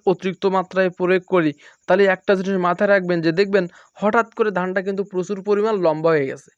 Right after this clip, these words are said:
লম্বা হওয়ার ফলে ধানটার কিন্তু গোড়াটা চিকন হয়ে যাচ্ছে, পাতাটা চিকন হয়ে যাচ্ছে, গাছটা কিন্তু দুর্বল হয়ে যাচ্ছে। কেন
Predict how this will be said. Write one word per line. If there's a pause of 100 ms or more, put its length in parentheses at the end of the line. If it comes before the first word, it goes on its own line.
(360)
লম্বা
হওয়ার
ফলে (500)
ধানটার
কিন্তু (180)
গোড়াটা (100)
চিকন
হয়ে
যাচ্ছে, (120)
পাতাটা
চিকন
হয়ে
যাচ্ছে, (460)
গাছটা
কিন্তু (100)
দুর্বল
হয়ে
যাচ্ছে। (420)
কেন